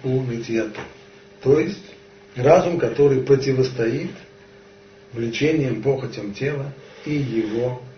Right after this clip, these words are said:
естественному, эм, естественной склонности к излишеству. Вееманиг эт коль пиулотав ля асагата тахлит азе.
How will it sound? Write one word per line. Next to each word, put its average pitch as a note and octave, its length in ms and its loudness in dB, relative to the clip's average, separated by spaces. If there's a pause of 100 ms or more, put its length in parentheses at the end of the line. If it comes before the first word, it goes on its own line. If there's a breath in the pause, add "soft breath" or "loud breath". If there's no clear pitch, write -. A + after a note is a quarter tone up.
(160)
естественному, G#2+ 960 -10 (680)
эм, F#2+ 960 -16
естественной B2+ 500 -2
склонности C3 600 0
к - 220 -16
излишеству. - 560 -16 (720 loud breath)
Вееманиг E3 1160 6
эт D3 240 -6
коль E3+ 360 4
пиулотав C3+ 800 0
ля A#2 160 -4
асагата B2+ 520 -10
тахлит - 440 -12
азе. - 100 -14